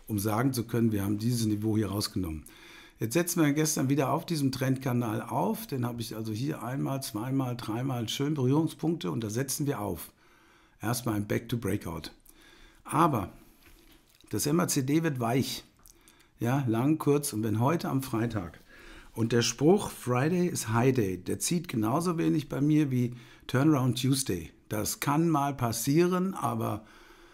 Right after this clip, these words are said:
ich gebe da nicht mehr so viel drauf, muss ganz klar sagen. Zum nächsten haben wir hier ein erhebliches Abflachen auf sehr, sehr hohem Niveau über den Oszillator. Noch kein Verkaufssignal, das habe ich nicht. Aber,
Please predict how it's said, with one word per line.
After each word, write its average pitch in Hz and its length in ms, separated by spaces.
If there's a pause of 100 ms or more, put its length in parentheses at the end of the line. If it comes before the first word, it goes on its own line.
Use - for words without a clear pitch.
(220)
ich 131 180
gebe 160 180
da 139 100
nicht 151 180
mehr 131 100
so 120 120
viel 110 120
drauf, - 460
muss 110 180
ganz 135 240
klar 131 160
sagen. 98 480
Zum 123 200
nächsten 165 400
haben 160 180
wir 147 80
hier 147 260
ein 113 320 (560)
erhebliches 120 760
Abflachen 117 600
auf 98 180
sehr, 147 320
sehr 127 280
hohem 127 260
Niveau 101 460
über 113 240
den 113 160
Oszillator. 113 760 (200)
Noch 127 560
kein 175 380
Verkaufssignal, 117 1080
das 87 140
habe 131 320
ich 156 100
nicht. - 400 (880)
Aber, 170 420